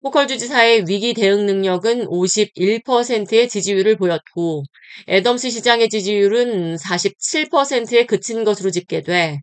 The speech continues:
호컬 주지사 지지율이 애덤스 시장의 지지율을 조금 더 앞서고 있는 것으로 집계됐습니다.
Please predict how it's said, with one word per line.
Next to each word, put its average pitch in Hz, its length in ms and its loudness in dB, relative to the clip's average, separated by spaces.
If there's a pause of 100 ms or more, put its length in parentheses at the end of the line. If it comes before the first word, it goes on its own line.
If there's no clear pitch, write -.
(240)
호컬 285 320 2
주지사 240 320 -2
지지율이 185 680 0
애덤스 226 440 0
시장의 214 420 0
지지율을 190 640 2
조금 214 340 0
더 170 300 0
앞서고 240 600 0
있는 214 260 0
것으로 170 400 -2
집계됐습니다. 156 1040 -2